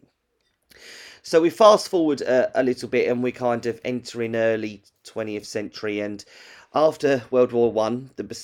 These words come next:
the cemetery began to decline as people moved towards less expensive burials, uh, possibly due to the combination of factors caused by the war.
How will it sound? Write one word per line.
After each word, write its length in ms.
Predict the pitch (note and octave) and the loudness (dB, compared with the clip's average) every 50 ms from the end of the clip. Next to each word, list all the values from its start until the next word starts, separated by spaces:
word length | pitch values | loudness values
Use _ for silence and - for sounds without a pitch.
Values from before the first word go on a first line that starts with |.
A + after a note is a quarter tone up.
| - _ | -16 _
the 80 | - A2+ | -14 -12
cemetery 420 | - - B2 A2 G#2+ - - A2+ G2+ | -8 -6 -6 -6 -6 -8 -10 -12 -12
began 400 | - G2+ - A2+ G#2 G#2 G#2 G2+ | -10 -8 -6 -4 -4 -4 -6 -10
to 320 | - - A2 G#2 G2+ G2 F#2+ - | -12 -8 -8 -8 -8 -8 -12 -16
decline 600 | - G2+ - - A#2+ A2+ A2 G#2+ G#2 G#2 G2+ G2 _ _ - - - - _ - | -20 -18 -10 -6 -4 -2 -2 -2 -2 -6 -8 -12 _ _ -20 -20 -20 -20 _ -8
as 220 | G2+ G#2 G#2 - | -6 -6 -6 -6
people 300 | - - B2 A#2+ A#2 A2+ | -6 -6 -6 -4 -6 -8
moved 320 | A2+ A2+ A2+ A2 G#2 - | -8 -6 -6 -6 -6 -10
towards 580 | - - G#2 A2 G#2+ G#2+ G2+ - - - - - _ | -14 -12 -8 -8 -6 -8 -8 -10 -14 -20 -20 -20 _
less 220 | - A2+ G2+ - - | -10 -10 -10 -10 -12
expensive 580 | F#2 - - - - G#2 F#2 E2+ - G#2 D#2+ D#2 | -16 -16 -12 -8 -8 -8 -8 -8 -14 -16 -10 -6
burials, 580 | - G#2 G2+ G2+ G2+ G2+ G#2+ A2 A2 - - _ _ _ _ _ - - - - - - - _ - | -4 -4 -4 -4 -6 -8 -10 -12 -14 -18 -20 _ _ _ _ _ -20 -20 -20 -20 -20 -20 -20 _ -18
uh, 100 | - A#2+ - | -16 -16 -8
possibly 400 | - C3+ C#3+ C3+ - - B2 A2+ | -4 -4 -4 -4 -4 -8 -12 -12
due 520 | - - B2 C3 A#2+ A#2+ A2+ A#2+ B2+ C#3+ | -10 -6 -2 2 2 4 4 2 0 -2
to 180 | D3+ - - C3 | -4 -10 -12 -10
the 80 | - A#2 | -10 -8
combination 440 | - C3 B2 A#2 B2 A#2 A2+ - A2+ | -8 -6 -6 -4 -4 -4 -4 -6 -8
of 60 | - | -6
factors 340 | - A#2+ E2 - - G#2+ - | -6 -6 -6 -6 -10 -16 -14
caused 280 | - A#2 G#2 G#2 - | -12 -12 -12 -12 -8
by 160 | - G#2+ G#2 G2 | -4 -4 -4 -4
the 80 | F2+ G2 | -4 -6
war. 380 | G2 A2 A2+ A2+ A#2 B2 C3+ | -8 -4 -4 -2 -2 -2 -4